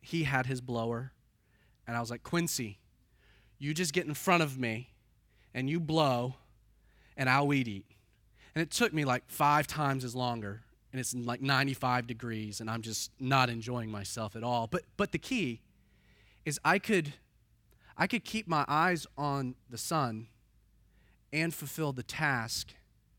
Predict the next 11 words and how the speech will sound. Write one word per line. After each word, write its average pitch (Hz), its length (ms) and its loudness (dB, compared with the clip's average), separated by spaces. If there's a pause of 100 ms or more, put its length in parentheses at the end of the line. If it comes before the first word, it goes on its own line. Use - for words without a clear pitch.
(800)
if 139 100 -6
I 143 80 4
didn't 135 260 -2
go 131 160 0
it 117 80 -4
alone, 110 400 -6 (760)
if 135 160 -6
I 151 120 4
just 165 280 -4
included 156 520 -6
him. 92 200 -16